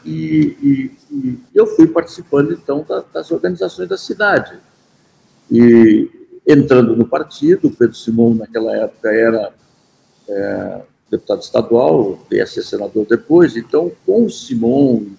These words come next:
com o entorno do Simão, a gente começou a viver a vida da cidade, né? E é isso, talvez, que me traz de lá pra cá, vamos falar um pouco disso,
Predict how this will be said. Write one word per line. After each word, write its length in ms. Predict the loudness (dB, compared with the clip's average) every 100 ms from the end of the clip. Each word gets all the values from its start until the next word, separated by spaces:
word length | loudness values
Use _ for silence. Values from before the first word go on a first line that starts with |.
| _
com 140 | 0 2
o 40 |
entorno 840 | 0 -2 4 8 10 8 6 2
do 140 | 0 -6
Simão, 680 | -6 -6 -2 0 0 -2 -6 _ _ _ _ _ _ _
a 100 | -8
gente 280 | -6 -8 -10
começou 460 | -10 -4 -4 0 -2
a 40 |
viver 280 | -2 -2 -2
a 60 | -2
vida 440 | -2 -2 -2 -4 -4
da 100 | -6
cidade, 540 | -6 -2 0 0 -4 _
né? 220 | -12 -12 -12 -20 _ _
E 160 | 0
é 240 | 2 2 -2
isso, 460 | -2 -4 -8 -10 -6
talvez, 400 | -4 0 2 0
que 100 | -4
me 80 | -12
traz 460 | -8 -2 -2 -2 -6
de 80 |
lá 160 | -2 -2
pra 180 | -2 -6
cá, 160 | -4
vamos 220 | -6 -6 -6
falar 160 | -6
um 60 | -6
pouco 220 | -8 -16 _
disso, 320 | -2 -2 -6